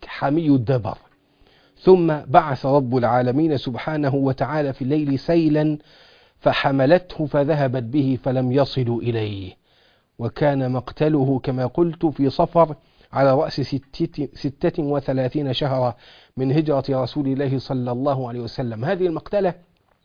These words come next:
التي جعلت النبي صلى الله عليه وسلم يحزن حزنا شديدا على هذه الزمرة من أصحابه، حتى يروي لنا أصحاب السنن عن أنس بن مالك رضي الله تعالى عنه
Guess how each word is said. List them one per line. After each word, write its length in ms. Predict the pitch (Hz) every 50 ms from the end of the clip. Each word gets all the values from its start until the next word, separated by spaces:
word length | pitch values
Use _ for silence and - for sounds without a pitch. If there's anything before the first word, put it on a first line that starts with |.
| _ _ _ _ - - - - - - - - - - _ _ -
التي 280 | 147 165 185 151 175 156
جعلت 420 | 139 220 - 180 170 160 - -
النبي 400 | 165 139 139 143 165 185 175 160
صلى 320 | 143 - - 143 135 139 147
الله 380 | 135 127 147 165 170 165 151
عليه 100 | 135 135
وسلم 400 | 135 123 - - 170 165 156 135
يحزن 540 | 131 147 175 - - 135 120 139 139 135 123
حزنا 440 | - - 165 151 135 139 143 139 131
شديدا 720 | - - 127 123 147 151 139 131 117 123 120 117 101 - _ _ _ _ _ _ _ _ _ _ _ _
على 220 | - 127 135 139 135
هذه 340 | 139 165 165 147 147 135
الزمرة 420 | 135 120 110 151 160 143 131 127 - -
من 160 | 131 127 120
أصحابه، 520 | 110 113 - - - 123 123 110 92 92 - - _ _ _ _ _ _ _ _ _ _ _ _ _ _ _
حتى 640 | - 151 151 - _ _ - 131 123 123 120 110 - - _ _ _ _
يروي 300 | 131 151 156 147 139 135
لنا 300 | 139 147 143 143 135 117
أصحاب 340 | 120 - - 156 147 135 131
السنن 480 | 123 - - 185 175 170 165 156 147
عن 180 | 123 131 135 135
أنس 280 | - 165 165 131 - 151
بن 180 | 131 123 127
مالك 320 | 135 165 180 175 156 - 151
رضي 320 | 139 143 147 135 135 131
الله 280 | 123 135 160 165 156 139
تعالى 340 | - 147 135 160 165 160
عنه 340 | 143 147 175 185 170 175 170